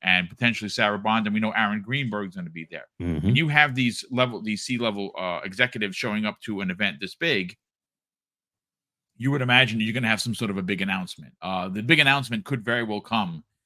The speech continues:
Speaker 1: uh, at, as Final Fantasy seven, uh, Remake dropping into Game Pass. Makes sense. Uh, and then, of course, it, you know, just follow the evidence. There's only a three-month exclusivity deal with Final Fantasy seven Part Two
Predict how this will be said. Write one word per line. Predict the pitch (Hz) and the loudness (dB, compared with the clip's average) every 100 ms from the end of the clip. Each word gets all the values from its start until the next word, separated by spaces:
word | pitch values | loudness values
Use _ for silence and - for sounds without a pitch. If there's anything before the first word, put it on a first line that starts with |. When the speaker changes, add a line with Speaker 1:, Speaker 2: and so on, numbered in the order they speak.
| _ _ - | _ _ -6
Speaker 1:
uh, | 98 95 92 | 0 2 4
at, | 85 107 85 | 2 2 2
as | 98 95 | 0 0
Final | 120 110 | -2 0
Fantasy | 107 107 101 | 0 -2 -2
seven, | 92 104 95 98 92 - | -4 -4 -2 -4 -6 -6
uh, | 92 90 90 | -6 -6 -4
Remake | 101 104 92 | -2 -2 -2
dropping | - 113 110 107 | 0 0 0 -4
into | 98 | -4
Game | 92 101 110 | -2 -2 0
Pass. | 113 123 135 - - - - | -2 -2 -2 -6 -8 -10 -6
Makes | 101 - | -6 -4
sense. | - 127 156 - - - _ _ _ - | -2 -2 -2 -4 -4 -6 _ _ _ -2
Uh, | 101 95 98 - | 0 0 -4 -6
and | 104 110 | -4 -2
then, | 110 | -2
of | 107 | -4
course, | - 139 123 - - - _ _ _ _ _ _ | 0 2 2 0 -4 -6 _ _ _ _ _ _
it, | 113 117 - - | -8 -8 -12 -6
you | 127 | -2
know, | 110 101 - | -2 -4 -4
just | 123 | -2
follow | - 135 131 | 4 6 8
the | 123 | 8
evidence. | 160 123 110 117 - - - _ _ _ 117 | 8 6 2 2 2 2 -2 _ _ _ 0
There's | 123 | 2
only | 135 127 | 6 4
a | |
three-month | - 139 127 123 117 | 4 2 2 2 0
exclusivity | 113 - 123 113 127 117 110 | -2 -4 -4 -2 0 0 0
deal | 98 101 95 92 | 2 2 2 0
with | 95 | -4
Final | - 107 107 | 0 0 0
Fantasy | 104 104 95 | -2 -2 -4
seven | - 98 92 | -4 -4 -4
Part | - 82 - | -8 -10 -8
Two | 101 80 | -8 -8